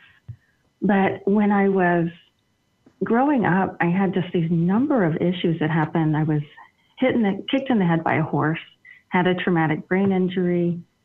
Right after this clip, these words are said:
My family moved into an old farmhouse that was full of toxic mold. And I had numerous tick exposures, and I had Lyme, Bartonella, and Babesia.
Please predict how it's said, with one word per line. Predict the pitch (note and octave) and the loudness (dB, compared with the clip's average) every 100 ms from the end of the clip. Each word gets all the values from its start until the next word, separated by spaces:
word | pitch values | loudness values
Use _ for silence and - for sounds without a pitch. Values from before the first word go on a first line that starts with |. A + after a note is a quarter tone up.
| _ _ _ - | _ _ _ -2
My | F#3 F3+ | 0 2
family | F3+ F3+ F#3 F3+ | 2 2 4 4
moved | E3 D#3+ | 2 0
into | E3 D#3+ - | 0 0 0
an | D#3 | -2
old | D3 D3 - | 0 -2 -4
farmhouse | F3 F3+ F3 F3 E3+ F3 | -2 0 2 2 0 -2
that | D#3+ | -4
was | E3 - | -6 -6
full | G3+ G3+ | -2 -2
of | G3 | -2
toxic | - D3+ - - - | -2 -4 -6 -16 -4
mold. | D#3 D3 E3+ G3 - _ _ _ _ _ _ - | -2 0 0 -4 -10 _ _ _ _ _ _ -2
And | G3+ F#3 | 0 2
I | |
had | F3+ F3+ F#3 | 2 2 2
numerous | F#3 G3+ G#3 E3 E3 - | 2 2 2 0 -2 -4
tick | F#3 | -2
exposures, | E3+ - - D3 D#3 - D3+ F#3 F3+ - - - F#3 | -2 -6 -4 -2 -2 -4 -4 -6 -8 -20 -20 -8 0
and | F3+ E3 | 2 2
I | D#3+ | 2
had | E3 D#3+ | 0 0
Lyme, | E3 D#3+ D#3 D#3 D#3+ | 0 2 2 0 0
Bartonella, | D#3+ E3 E3+ D3+ D3+ D#3 | -2 -2 -2 0 -2 -2
and | D#3+ D#3+ | -2 0
Babesia. | D3+ D3+ D3+ D#3 D#3 F3+ | -2 -2 -4 -2 -4 -6